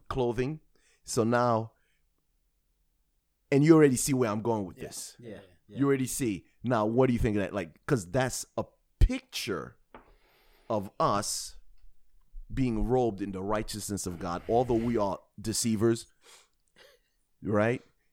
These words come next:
Speaker 1: But it's through, and it, um, like, as it says in Ephesians five, like, that sweet aroma
Speaker 2: Right.
Speaker 1: of Jesus' sacrifice covers us,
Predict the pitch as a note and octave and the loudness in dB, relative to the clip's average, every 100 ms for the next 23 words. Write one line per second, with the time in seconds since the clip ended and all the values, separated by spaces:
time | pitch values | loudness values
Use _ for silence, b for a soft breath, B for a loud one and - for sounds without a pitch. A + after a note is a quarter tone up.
0 | _ G2+ E2 A2 - A#2 A#2 - C#3 C3 | _ -4 -2 -2 -2 -4 -4 -4 -2 0
1 | - A#2 A2+ G#2 G#2 G#2 G2+ G2+ G#2+ G#2+ | 0 -4 -4 -4 -4 -6 -6 -6 -6 -6
2 | G#2+ G#2+ A2+ B2 G#2 G2 F#2 A#2+ G#2+ G2+ | -6 -6 -4 -4 -4 -6 -4 -6 -4 -6
3 | - G#2+ F2+ E2+ F#2 E2+ G#2+ F#2+ - - | -2 -2 -2 -6 -8 -8 -6 -4 -4 -4
4 | B2 A2+ G#2+ A#2 G2+ E2+ - - - - | -2 0 4 4 2 -2 -6 -16 -12 -4
5 | G#2+ F#2+ A#2 G2+ - A2+ - G#2 E2 - | -4 -4 -6 -4 -2 -4 -2 -4 -4 -10
6 | _ - C3+ B2+ G#2+ F2 D#2+ - - | _ -12 -4 -2 0 -2 -4 -4 -8